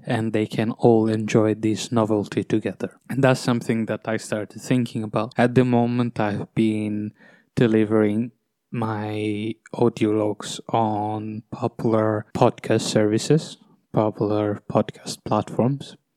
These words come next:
However, I thought I will start putting them on YouTube, so they will be visual.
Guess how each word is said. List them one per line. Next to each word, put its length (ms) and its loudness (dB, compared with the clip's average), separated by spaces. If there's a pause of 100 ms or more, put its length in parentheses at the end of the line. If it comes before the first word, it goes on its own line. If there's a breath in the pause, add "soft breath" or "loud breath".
(200)
However, 340 4
I 120 4
thought 340 2
I 80 4
will 140 4
start 380 -2
putting 360 -2
them 180 -4
on 140 0
YouTube, 380 2 (1080)
so 360 0
they 180 -2
will 140 0
be 140 -2
visual. 480 0